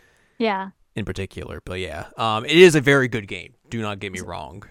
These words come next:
Speaker 2: Um,
Speaker 1: very good
Speaker 2: like,
Speaker 1: game.
Speaker 2: like you said, a lot of the moments are really fun. The story goes in directions you aren't necessarily expecting. Um, yeah,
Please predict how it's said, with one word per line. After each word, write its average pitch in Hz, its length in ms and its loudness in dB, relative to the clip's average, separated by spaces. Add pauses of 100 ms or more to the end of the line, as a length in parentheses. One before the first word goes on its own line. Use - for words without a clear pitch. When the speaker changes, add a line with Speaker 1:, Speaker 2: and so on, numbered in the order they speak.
(120)
Speaker 2:
Um, - 200 -12
Speaker 1:
very 208 260 -4
good 104 140 -10
Speaker 2:
like, 107 100 -2
Speaker 1:
game. - 120 -12
Speaker 2:
like 117 100 -8
you 117 100 -4
said, 107 220 -6
a - 20 -4
lot 104 140 -2
of 107 80 -4
the 107 60 -8
moments 101 300 -6
are 101 60 -8
really 98 200 -6
fun. 95 400 -8
The 95 80 -10
story 98 640 -8 (460)
goes 113 240 -2
in 110 80 -4
directions 101 460 -6
you 98 100 -8
aren't 95 160 -8
necessarily 95 580 -8
expecting. 95 720 -8 (640)
Um, 87 400 -10 (1000)
yeah, 104 220 -6